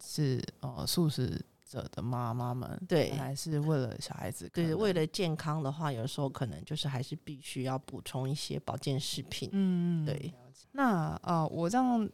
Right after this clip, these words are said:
Speaker 1: 听起来就是除了，呃，叶酸，
Speaker 2: 嗯。
Speaker 1: 啊，B十二，
Speaker 2: 嗯。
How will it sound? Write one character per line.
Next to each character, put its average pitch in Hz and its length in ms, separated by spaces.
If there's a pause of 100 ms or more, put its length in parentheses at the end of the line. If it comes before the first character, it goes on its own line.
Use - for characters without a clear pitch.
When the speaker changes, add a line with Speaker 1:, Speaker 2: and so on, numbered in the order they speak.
Speaker 1:
听 202 240
起 190 100
来 139 140
就 147 100
是 165 460
除 180 240
了， 170 440 (200)
呃， 143 520
叶 185 280
酸， 143 520 (140)
Speaker 2:
嗯。 190 280
Speaker 1:
啊 - 200
，B 196 140
十 156 180
二， 151 400
Speaker 2:
嗯。 175 280